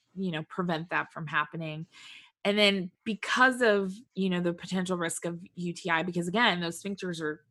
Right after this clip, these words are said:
not functioning properly, diapers aren't always the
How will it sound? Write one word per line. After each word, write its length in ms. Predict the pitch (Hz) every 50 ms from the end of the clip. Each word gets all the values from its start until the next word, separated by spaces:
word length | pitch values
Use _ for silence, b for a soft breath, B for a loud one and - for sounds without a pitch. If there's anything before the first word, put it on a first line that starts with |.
| -
not 360 | 175 170 180 180 185 190 - - - _ _ _ _ -
functioning 500 | 208 214 226 220 - - 190 175 170 170
properly, 760 | - 170 156 156 - 160 160 160 156 156 156 151 151 160 - b b b b b b b b b b b b -
diapers 400 | 208 190 208 202 208 208 196 185
aren't 380 | - - - 175 175 175 - -
always 400 | - 170 175 170 165 165 165 165
the 140 | - 165 175